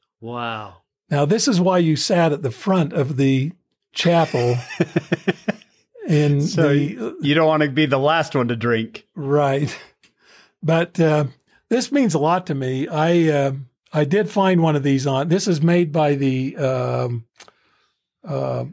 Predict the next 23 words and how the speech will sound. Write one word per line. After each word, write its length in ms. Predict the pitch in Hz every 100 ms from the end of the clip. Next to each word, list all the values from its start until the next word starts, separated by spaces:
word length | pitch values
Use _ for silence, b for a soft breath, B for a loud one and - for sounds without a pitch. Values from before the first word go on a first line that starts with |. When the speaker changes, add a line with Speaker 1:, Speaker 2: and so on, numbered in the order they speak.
| -
Speaker 2:
Samson, 920 | - - 180 185 185 - 151 147 139 123 -
Simpson, 680 | - 220 202 185 160 165 247
uh, 460 | 143 135 131 131 135 -
gosh, 340 | 151 120 -
Simpson 380 | - 190 208 156
Hill, 420 | 127 165 160 127 B B B B B 277
uh, 320 | 139 131 131 131 - _ - -
Foundry 460 | 175 180 160 131
in 300 | 190 143 135
Connecticut. 680 | 120 151 170 160 - 117 - b b b b
This 220 | - 175 -
dates 380 | 165 160 160
from, 320 | - 143 135 311
uh, 320 | 147 131 127 330 320
eighteen 380 | 175 180 185 170
sixty-six 760 | - 170 - 135 - 151 147
to 220 | - 131 131
eighteen 440 | 151 156 170 143 135
ninety-eight. 840 | 135 123 110 - 131 113 - - 123
Speaker 1:
No 460 | 139 127 87 117 -
kidding. 440 | - 117 113 -
Speaker 2:
And, 460 | 233 147 147 147 147
um, 420 | 143 139 135 135